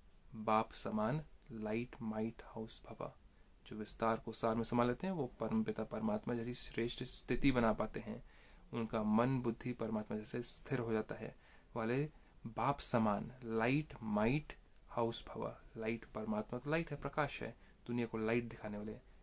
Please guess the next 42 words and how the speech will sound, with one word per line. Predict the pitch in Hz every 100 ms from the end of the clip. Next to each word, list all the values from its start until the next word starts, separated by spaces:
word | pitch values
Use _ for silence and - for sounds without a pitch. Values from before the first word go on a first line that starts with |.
| - 120
ज्ञान | 117 117 123 117
ही |
प्रकाश | 123 117 120 110 -
है। | 113
परमात्मा | - 113 110 110 113
ज्ञान | 110 117 143 131
दे | 110
करके | 123 135 120
हमें | 113 135 170 - - - -
दिशा | 123 - 151
दिखाते | 143 - 107 107
हैं, |
मार्गदर्शन | 107 110 - 110 -
करते | 117 - 107
हैं | 107 - - - -
और | 135
हमें | 156 160
उससे | 147 151
शक्ति | - - - 113
आती | 104 - -
है। | - - - -
क्योंकि | 110 123 123 120 - -
विजडम | 117 110 110 123 147 135
जो | 127
है | 107 110 - - 117
वो |
सिर्फ | 113 120
ये | 113 113
नहीं | 143
कि | 147
आप | 113 - 123
बाहर | 113 110 -
के | 120
भौगोलिक | 113 110 110 113 117 120 - - - -
विजडम | 113 120
आप | 113 110
ले | 110
लें, | 107 - - - -
दुनियावी | 120 120 123 117
विजडम, | 113 117 110
केमिस्ट्री, | 110 110 - 120
बायोलॉजी, | 110 107 107 113